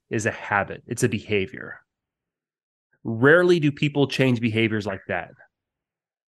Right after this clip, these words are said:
It's like working out. You talked about this earlier, about pitching, about becoming a good pitcher, a, a good baseball player. They work on the little things consistently every day. And then what happens is five,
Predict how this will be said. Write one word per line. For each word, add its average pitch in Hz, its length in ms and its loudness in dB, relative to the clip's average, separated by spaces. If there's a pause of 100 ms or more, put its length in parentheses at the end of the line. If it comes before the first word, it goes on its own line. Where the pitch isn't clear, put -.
(320)
It's 120 140 -2
like 127 180 4
working 135 360 4
out. 101 220 0 (160)
You 139 120 -4
talked 160 220 4
about 147 120 4
this 120 240 -2
earlier, 113 440 2
about 107 380 0
pitching, 107 420 -2
about 104 220 0
becoming 127 320 -2
a 113 80 2
good 123 260 2
pitcher, 110 400 -2
a, 95 180 -6
a - 40 -2
good 127 220 0
baseball 117 380 2
player. 101 180 -4
They 104 100 -2
work 139 260 2
on 156 60 2
the 135 100 4
little 123 260 4
things 127 360 -2 (280)
consistently 120 800 -4 (380)
every 131 380 4
day. 98 420 0 (360)
And 113 120 2
then 113 140 0
what 113 100 0
happens 131 580 0
is 104 280 -2 (240)
five, 110 440 2